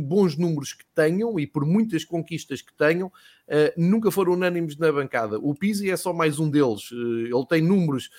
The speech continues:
impressionantes de jogos, de troféus conquistados, de, hum, assistências e de golos. Só que, eh, eu não conheço, sei lá, se estiver a falar com cinco benfiquistas, pelo menos há um que vai dizer,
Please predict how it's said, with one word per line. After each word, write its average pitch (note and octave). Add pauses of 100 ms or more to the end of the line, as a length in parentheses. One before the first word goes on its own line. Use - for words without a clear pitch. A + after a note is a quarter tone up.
(280)
impressionantes F3+
de B2+
jogos, F#3
de D3
troféus D#3+ (180)
conquistados, D3 (340)
de, C#3+
hum, C3
assistências E3
e E3
de C3+
golos. B2 (240)
Só F#3+
que, G3
eh, D#3+
eu D3+
não E3+
conheço, F3+
sei E3+
lá, B2
se -
estiver D3
a D#3
falar D#3+
com E3
cinco G#3
benfiquistas, F#3+ (100)
pelo G3+
menos F#3
há D#3+
um F3
que F3
vai D#3
dizer, E3